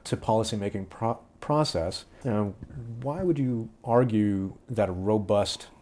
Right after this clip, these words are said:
policymaking process needs these kind of organizations? Uh, and to say, kinda,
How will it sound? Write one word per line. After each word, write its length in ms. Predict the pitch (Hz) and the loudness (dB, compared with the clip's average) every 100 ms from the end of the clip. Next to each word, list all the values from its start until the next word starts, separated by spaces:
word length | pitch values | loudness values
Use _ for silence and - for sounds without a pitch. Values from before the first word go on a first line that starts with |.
| - | -2
policymaking 720 | 113 107 104 101 98 95 90 | 2 2 0 -2 -4 -4 -8
process 520 | - 95 92 95 - | -4 -4 -2 -6 -6
needs 400 | 104 117 123 107 | -6 -2 0 -2
these 160 | 107 92 | -6 -6
kind 240 | - 98 | -6 -6
of 80 | 95 | -4
organizations? 800 | 95 95 87 95 92 85 80 - - - - - | -4 -6 -4 -4 -4 -10 -14 -18 -20 -20 -20 -6
Uh, 260 | 147 123 120 | 0 0 0
and 100 | 127 | -2
to 60 | 117 | -4
say, 180 | 131 | -4
kinda, 300 | 113 143 127 | 2 4 4